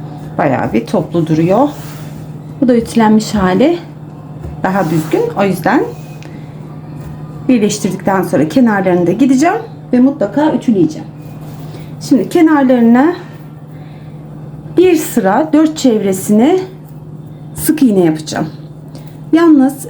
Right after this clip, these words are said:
e, bazı noktalarda şu iki motif arasındaki ve köşelerdeki noktalarda farklı bir uygulama yapacağız. Çünkü sık iğne ile gittiğimizde buralarda böyle çöküntüler olacak.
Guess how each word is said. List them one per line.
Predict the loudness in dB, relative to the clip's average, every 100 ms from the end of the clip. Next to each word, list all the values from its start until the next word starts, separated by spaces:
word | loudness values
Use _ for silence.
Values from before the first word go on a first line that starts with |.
| 2
e, | 2 2 2
bazı | 2 2 4 4
noktalarda | 2 2 0 2 2 2 0 0 -2 -12 -16 -16 -16 -16 -16 -16 -16 -16 -16 -14 -14 -12 -14 -14 -14 -14 -12 -12 -10
şu | -2 2
iki | 2 2 4 4
motif | 4 0 -4 2
arasındaki | 2 2 2 2 2 -2 -4 0 0 -2 -12 -16 -16 -4
ve | -4 2
köşelerdeki | 2 4 2 2 2 0 4
noktalarda | 4 4 0 0 0 0 0 0
farklı | 0 0 0 -2 -2
bir | 0 0 -2 -8 2
uygulama | 4 6 6 6
yapacağız. | 4 2 0 2 2 -2 -10 -16 -16 -14 -12 2
Çünkü | 4 6 4 0 -4
sık | -2 0 4
iğne | 4 6
ile | 2 2
gittiğimizde | 2 4 4 4 2 0 -2 2
buralarda | 4 4 4 0 2 2 4
böyle | 4 4 2
çöküntüler | 2 2 2 2 2 2
olacak. | 2 0 2 2 0 -6